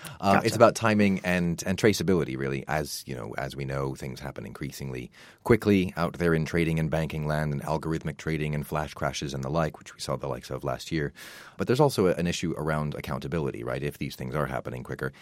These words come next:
Speaker 1: even voice trading and what have you, there's an issue of being able to sort of line up the books when you want to go back and do your auditing and your forensics and the like. The current European standard has it that you have to record timestamp things, uh, recordable events, every one second.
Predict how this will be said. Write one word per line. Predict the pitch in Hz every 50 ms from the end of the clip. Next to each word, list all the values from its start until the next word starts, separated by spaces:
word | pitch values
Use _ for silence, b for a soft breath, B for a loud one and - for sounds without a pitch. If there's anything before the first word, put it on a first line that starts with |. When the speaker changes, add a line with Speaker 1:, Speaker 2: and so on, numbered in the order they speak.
| B B B
Speaker 1:
even | 185 110 90 73
voice | 80 87 90 -
trading | - - 76 65 64 64 62
and | 60
what | 57 55
have | 64 65 60
you, | 64 64
there's | 62 65 64 65
an | 67
issue | 67 - - 67
of | 67 67
being | 71 69 67
able | 65 64 71
to | 67 69
sort | - 78 69
of | 69 64 71
line | 73 71 71 73 71
up | 65 67 - -
the | -
books | 71 71 67 69 - - - - B B B B
when | B 71 76
you | 73 71
want | 71 73 73
to | -
go | 76 69
back | 64 67 67 69 -
and | 69
do | 67 65
your | 65 69 65 -
auditing | 62 64 62 62 - 65 65 67 67
and | 67 62
your | 64 64
forensics | - - 71 64 60 58 - 58 - -
and | - 57
the | 55
like. | 57 58 - - B B B B B B B B
The | - 98
current | - 156 156 131 -
European | 107 104 101 87 - 110 107 90 78
standard | - - 87 78 71 71 71 71 -
has | - 85 85 76
it | 76 71 65
that | 73 - -
you | 78 76
have | 76 80 78
to | - 76
record | 76 73 - 82 78 76 73 76 -
timestamp | - - 90 82 80 71 - - 73 69 67 -
things, | - 73 67 65 67 73 76 - - - -
uh, | 67 64 58 57
recordable | - 71 80 78 - - - 90 85 82 76 69 76 71 - -
events, | 73 - 80 67 58 67 67 - - B B B B B B B
every | 90 87 76 85 82
one | 78 78 80 78 76
second. | - - - 73 - - 50 - - -